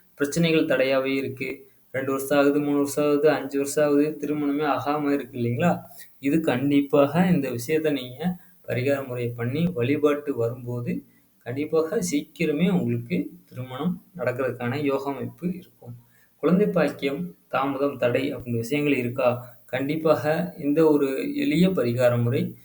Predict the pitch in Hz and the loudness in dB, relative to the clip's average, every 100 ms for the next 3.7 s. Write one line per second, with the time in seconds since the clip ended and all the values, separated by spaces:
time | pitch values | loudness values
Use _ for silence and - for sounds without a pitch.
0 | _ _ 127 143 147 139 139 156 139 139 | _ _ -4 0 0 -2 -2 -2 -2 -2
1 | 147 - 143 - - 123 123 131 131 131 | -2 -4 -8 -8 -2 2 2 0 -8 -8
2 | 131 131 135 127 127 147 180 175 _ _ | -10 -4 -2 -2 -4 -8 -8 -10 _ _
3 | _ 135 139 131 151 180 180 | _ -6 -6 -2 2 2 0